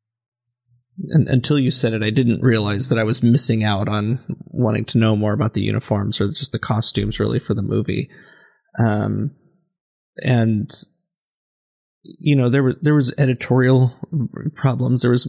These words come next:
there was quite a few typos throughout, but, like, um, a-, and some slightly silly ones, I guess. Uh, at one point, Michael Dorn was referred to as Michael Dorf.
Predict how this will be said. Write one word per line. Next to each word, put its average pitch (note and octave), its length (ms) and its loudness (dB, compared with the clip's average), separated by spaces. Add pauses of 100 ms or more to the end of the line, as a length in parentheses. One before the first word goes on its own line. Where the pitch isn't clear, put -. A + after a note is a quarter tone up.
there C3+ 140 2
was B2 100 -2
quite A2 240 -2
a - 40 -4
few A#2 200 -2
typos A2+ 500 -2
throughout, A2+ 480 0
but, C3 140 0
like, A2+ 400 -2 (800)
um, C3+ 600 -4 (680)
a-, B2+ 200 -2
and A#2 200 0
some A2 380 -4 (1800)
slightly A#2+ 500 -2
silly A#2+ 360 0
ones, B2+ 400 0
I A#2 80 0
guess. A2+ 300 -2
Uh, - 260 -4
at A#2 80 0
one A#2 300 0
point, - 540 -4
Michael A2+ 300 0
Dorn G#2+ 320 0
was G#2+ 160 0
referred G#2+ 300 -2
to - 100 0
as A2+ 140 0
Michael A2+ 260 0
Dorf. A2+ 600 -2